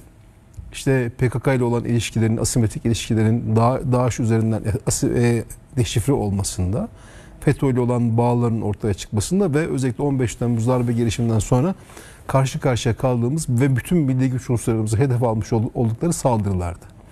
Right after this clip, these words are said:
Şimdi, e, bundan sonra da çok sağlıklı bir ilişkinin kurulabileceğini açıkçası öngörüyorum.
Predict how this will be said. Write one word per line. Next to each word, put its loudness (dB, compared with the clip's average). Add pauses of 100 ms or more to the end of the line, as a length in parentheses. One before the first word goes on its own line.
(460)
Şimdi, 2
e, -2 (540)
bundan 4
sonra -2
da -6
çok -6
sağlıklı 0
bir 0
ilişkinin 0
kurulabileceğini 0
açıkçası -6
öngörüyorum. 0